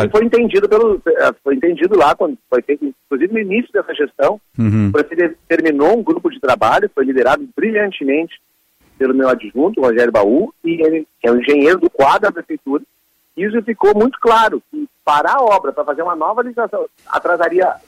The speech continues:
Speaker 1: tanto a conclusão, como custaria mais caro, porque parar a obra no meio é ainda mais caro, a retomada de obra é ainda mais caro do que terminá-la daquela forma como estava. Então foi feito e se optou por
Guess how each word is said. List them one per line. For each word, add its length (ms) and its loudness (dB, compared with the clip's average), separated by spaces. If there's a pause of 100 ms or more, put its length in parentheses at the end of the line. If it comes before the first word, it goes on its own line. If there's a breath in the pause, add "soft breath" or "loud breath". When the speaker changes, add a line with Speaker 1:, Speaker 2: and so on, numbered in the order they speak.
Speaker 1:
tanto 260 -2 (120)
a 120 0
conclusão, 680 0 (520)
como 260 0
custaria 640 0
mais 220 -2
caro, 300 0
porque 200 -4
parar 260 0
a 60 4
obra 160 -2
no 140 -2
meio 300 0
é 120 0
ainda 380 0
mais 160 -4 (100)
caro, 320 0
a 140 -2
retomada 560 0
de 80 -10
obra 200 -2
é 20 -8
ainda 200 -8
mais 180 -8 (100)
caro 260 -2 (520)
do 80 -8
que 100 -12
terminá-la 580 -2
daquela 320 0
forma 240 0
como 140 -8
estava. 240 -2
Então 160 -2
foi 160 0
feito 340 0
e 40 -14
se 100 -2
optou 340 0
por 180 -8